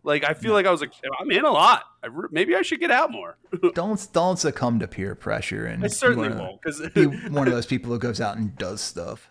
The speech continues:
Speaker 1: <laughs> Get, no, I certainly like my five o'clock nap.
Speaker 2: Well, and here's the other problem with being an adult is, like, going out and doing stuff, or, like, going to a store or whatever is very expensive.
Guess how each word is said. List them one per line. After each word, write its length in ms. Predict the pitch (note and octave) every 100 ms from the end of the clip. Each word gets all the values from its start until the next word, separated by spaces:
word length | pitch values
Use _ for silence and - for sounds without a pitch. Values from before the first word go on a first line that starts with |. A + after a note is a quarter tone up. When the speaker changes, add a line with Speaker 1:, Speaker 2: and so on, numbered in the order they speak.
| _
Speaker 1:
<laughs> 1000 | F4 - - A4 - F#3+ - - E3+ -
Get, 240 | D#3 B2+ - A#3 A3 -
no, 80 | C3
I 180 | D#3
certainly 340 | E3+ F#3+ E3+ D#3+
like 200 | C#3+ A#2+
my 260 | B2+ A#2 -
five 260 | _ D3 C3
o'clock 320 | A2+ B2 G2+
nap. 340 | A#2 F#2 F2 - _ _ _ _ _
Speaker 2:
Well, 140 | C#4 C#4+
and 80 |
here's 220 | A#3+ F4 E4+
the 120 | G3+
other 140 | G3
problem 320 | - C#3+ C3+ B2+
with 200 | A2+ -
being 200 | C3+ C3+
an 120 | A#2
adult 420 | A2+ A2+ A#2+ A2
is, 140 | A#2+
like, 160 | C3 C3+
going 280 | C#3+ D#3+ G#3+
out 200 | G#3+ D3
and 180 | C3 A2
doing 320 | B2 C3 C#3
stuff, 540 | - D#3 D#3 D#3 -
or, 60 | A#2+
like, 180 | A#2+ A#2
going 260 | A#2+ C3+
to 80 | B2
a 60 | A#2+
store 300 | - A2+ A#2+
or 60 |
whatever 320 | C#3 D3+ D#3
is 220 | - C#3 A#2+
very 560 | A2+ - G#2+ A2 D#3+
expensive. 720 | - - - B2 - C#3+ _